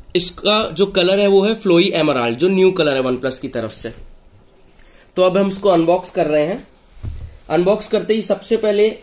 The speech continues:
ये इसका black color का एक kit आता है, इसको अभी हम open करेंगे। हमें मिलता है OnePlus का phone, ये मैं already सेटअप कर चुका हूं। इसके अलावा हमें इसमें मिलता है ये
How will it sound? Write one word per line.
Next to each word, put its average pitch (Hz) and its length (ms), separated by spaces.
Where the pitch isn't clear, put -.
ये 190 380
इसका 185 220
black 165 380
color 180 180
का 185 140
एक - 160
kit 190 240
आता 156 240
है, 185 200
इसको 175 200
अभी 175 160
हम 180 120
open 170 280
करेंगे। 170 360
हमें 170 160
मिलता 190 240
है 196 100
OnePlus 175 380
का 202 140
phone, 180 400
ये 165 100
मैं 175 120
already 170 340
सेटअप 185 440
कर 190 120
चुका 202 280
हूं। 165 200
इसके 185 260
अलावा 208 320
हमें 185 240
इसमें 208 260
मिलता 180 320
है 202 280
ये 208 360